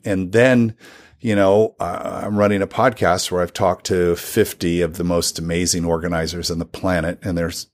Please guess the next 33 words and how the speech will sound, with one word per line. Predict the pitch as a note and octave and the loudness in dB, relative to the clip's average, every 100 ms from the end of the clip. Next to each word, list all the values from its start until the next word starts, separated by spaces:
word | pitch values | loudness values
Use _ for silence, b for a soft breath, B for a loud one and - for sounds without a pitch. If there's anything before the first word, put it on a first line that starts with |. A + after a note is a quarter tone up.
| _ - | _ -8
more | F2+ F2+ F#2+ F#2+ F#2 | 0 4 8 6 4
to | F#2+ | -4
come. | - A2 F2+ E2+ F2 B B B B - | -2 2 2 -2 -6 B B B B -2
And | G2+ F#2+ | 0 4
that | G2+ G2 | 4 4
has | G2+ - | 2 2
a | F2+ | -4
completely | - - F2+ - D#3 - A2 E2+ | -6 -10 -10 -2 -2 -2 -2 -2
affected | E2 - D#2 - D#2+ | -4 -4 -6 -6 -8
and | E2 D#2+ | -8 -6
changed. | - F#2+ F2+ E2+ - - - b b b b - | -2 0 0 -4 -6 -10 -12 b b b b -4
Uh, | F2+ E2+ E2 E2 | 0 2 2 0
you | - F#2 | -2 -2
know, | |
you, | F2+ F#2 - - F#2 - G#2 C3+ | -2 -4 -6 -8 -8 -14 -18 -16
you | C#3+ A#2+ A#2+ A2 | -10 -6 2 4
don't | C3 | 6
want | A#2 G#2 | 4 4
that | F#2+ E2+ | 2 2
C | - G2+ F#2 F#2+ | 0 0 -2 2
E | |
O | F#2 F2 | 4 4
who's | F#2+ E2+ D#2+ | 0 -4 -4
driving | - F2 F2 F2 E2 | 2 4 4 0 -4
strategy | - F2 E2+ E2+ E2+ | -2 2 2 0 -6
based | E2 E2+ - | -2 -2 -2
on | F#2 | -4
the | E2 | -4
last | E2 F2 - | -4 -4 -4
person | F2 - D#2+ | -4 -4 -8
he | D#2 | -4
talked | F2 F2 - | -2 -2 -2
to. | A2+ | -4